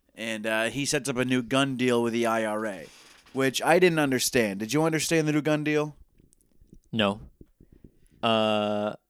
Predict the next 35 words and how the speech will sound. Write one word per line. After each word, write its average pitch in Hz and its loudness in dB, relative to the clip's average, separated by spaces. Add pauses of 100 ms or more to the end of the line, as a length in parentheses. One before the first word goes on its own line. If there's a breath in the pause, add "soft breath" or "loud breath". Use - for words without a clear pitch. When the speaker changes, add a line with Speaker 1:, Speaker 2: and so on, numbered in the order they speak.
Speaker 2:
however, 120 -2 (880)
I 117 -12
mean, 123 0
that's 143 -2
not 139 0
really 110 0
the 101 -2
important 98 -2
part 95 -8
of 95 -12
the 95 -8
episode, 185 -6
I 190 -4
don't 220 0
Speaker 1:
Wait, 175 4
Speaker 2:
think. 113 -6
Speaker 1:
I'm 185 0
sorry. 120 2
No, 170 4
I 185 4
understood 160 2
it. 107 -4
I 147 0
just 147 -4
didn't 139 -2
care 131 0
about 101 -2
it 104 -4
is 110 -8
what 113 -2
I 110 -2
meant. 107 -4
Speaker 2:
Yeah, 107 0
exactly. 95 -2
Speaker 1:
Yeah. 117 0